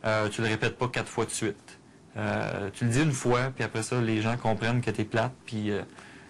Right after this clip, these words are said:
tant qu'à faire, moi, je préfère que, euh, quelqu'un qui est silencieux. Quand il dit quelque chose, c'est quelque chose d'intéressant, et qui répète pas, euh, dix fois, euh, la même chose dans la maison pendant la journée, là.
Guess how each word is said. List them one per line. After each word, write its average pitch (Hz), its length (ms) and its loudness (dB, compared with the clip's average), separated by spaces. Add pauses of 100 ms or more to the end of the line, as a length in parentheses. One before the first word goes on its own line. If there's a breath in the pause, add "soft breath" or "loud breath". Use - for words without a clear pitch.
(600 loud breath)
tant 143 140 0
qu'à 139 160 0
faire, 143 280 0
moi, 127 120 2
je - 80 -2
préfère 131 340 0
que, 127 80 -4
euh, 104 380 0 (760)
quelqu'un 127 260 2
qui 131 120 2
est - 20 2
silencieux. 117 600 2 (300)
Quand 131 220 2
il 131 80 0
dit 120 80 -4
quelque 127 180 2
chose, 131 320 4
c'est 120 100 0
quelque 117 140 -2
chose 117 220 2
d'intéressant, 110 640 0 (600 loud breath)
et 110 160 2
qui 107 160 -2
répète 107 280 0
pas, - 140 -2
euh, 107 360 0
dix 104 180 -6
fois, - 220 2
euh, 110 240 0 (240)
la 110 80 2
même 110 180 4
chose 117 260 4
dans 107 100 4
la 110 80 2
maison 110 240 2
pendant 107 240 2
la 104 100 2
journée, 107 320 -2
là. 104 80 -6